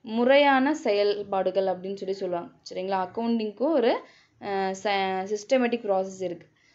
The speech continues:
So, அது என்ன மாதிரி ப்ராசஸ்லாம் இருக்கு? ஃபர்ஸ்ட் நம்ம எப்படிலாம் அதை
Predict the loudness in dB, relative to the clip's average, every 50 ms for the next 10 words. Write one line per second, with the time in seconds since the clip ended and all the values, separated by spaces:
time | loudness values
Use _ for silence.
0 | _ _ -2 0 2 6 6 6 6 6 4 4 4 4 4 2 2 4 4 4
1 | 6 6 4 2 0 0 0 0 2 0 0 -2 -2 0 2 2 2 2 0 -6
2 | -12 -20 -20 _ _ 0 0 0 0 0 0 4 4 4 4 4 2 2 4 4
3 | 2 2 2